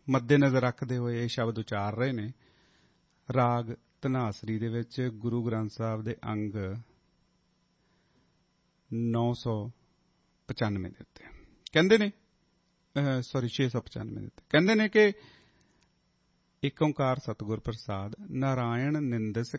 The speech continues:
ਕਾਏ ਭੂਲੀ ਗਵਾਰੀ, ਦੁਕ੍ਰਿਤ ਸੁਕ੍ਰਿਤ ਥਾਰੋ ਕਰਮਰੀ।" ਔਰ ਇਹ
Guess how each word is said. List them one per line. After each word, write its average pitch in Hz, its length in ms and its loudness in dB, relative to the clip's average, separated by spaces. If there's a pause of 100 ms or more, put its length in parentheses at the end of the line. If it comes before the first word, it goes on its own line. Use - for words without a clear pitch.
ਕਾਏ 110 320 -2
ਭੂਲੀ 107 460 -2
ਗਵਾਰੀ, 101 680 -4 (300)
ਦੁਕ੍ਰਿਤ 135 420 -4
ਸੁਕ੍ਰਿਤ - 560 -2 (140)
ਥਾਰੋ 190 360 2
ਕਰਮਰੀ।" 113 460 -4 (1120)
ਔਰ 143 120 0
ਇਹ 151 240 0